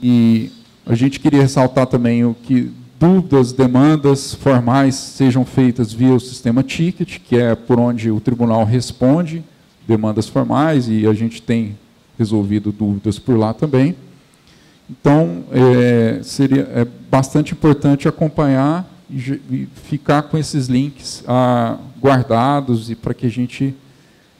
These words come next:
conclua uma, uma, tenha uma comunicação efetiva, ah, do passo a passo do que tá acontecendo pra implantação desse projeto.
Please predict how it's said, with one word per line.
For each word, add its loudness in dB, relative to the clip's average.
conclua 2
uma, -4
uma, 0
tenha 0
uma 0
comunicação 0
efetiva, -2
ah, 2
do 2
passo 0
a 0
passo 0
do -4
que -8
tá -2
acontecendo -2
pra 2
implantação 0
desse 0
projeto. -2